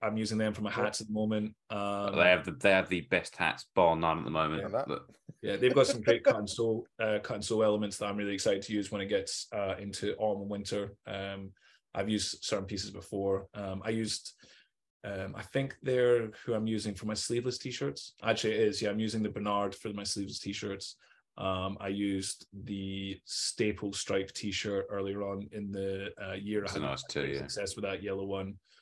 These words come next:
Speaker 1: Um, so what I'm really d-, enjoying doing is just messing around with a ton of blanks and seeing what works and what doesn't work and what I like. Um, and luckily the,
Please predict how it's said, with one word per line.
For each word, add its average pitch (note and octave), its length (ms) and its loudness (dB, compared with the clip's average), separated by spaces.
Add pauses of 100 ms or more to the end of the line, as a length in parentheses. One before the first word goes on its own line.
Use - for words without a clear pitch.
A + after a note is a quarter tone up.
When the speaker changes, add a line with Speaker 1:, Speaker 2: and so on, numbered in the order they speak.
(360)
Speaker 1:
Um, G2+ 480 -2
so - 180 2
what C#3 220 6
I'm C3 120 4
really D3 220 6
d-, - 140 -8 (100)
enjoying G#2 400 0
doing G#2 260 2
is F#2+ 300 -4 (400)
just - 260 -10 (540)
messing G#2+ 520 0
around G2 460 -2
with F#2+ 220 -2 (100)
a F#2+ 60 -6 (220)
ton - 400 -2
of G2+ 100 -2
blanks F#2+ 440 -4
and G2+ 100 -6
seeing C#3 300 2
what A#2+ 240 0
works A#2 400 6
and G#2+ 80 -2
what F#2+ 120 -8
doesn't A2 280 4
work G#2 340 0 (300)
and G2+ 100 -4
what G2 180 0
I A2+ 180 4
like. G#2+ 480 4 (240)
Um, G2 480 -6 (880)
and A2+ 120 2
luckily A#2+ 340 6
the, G#2+ 220 4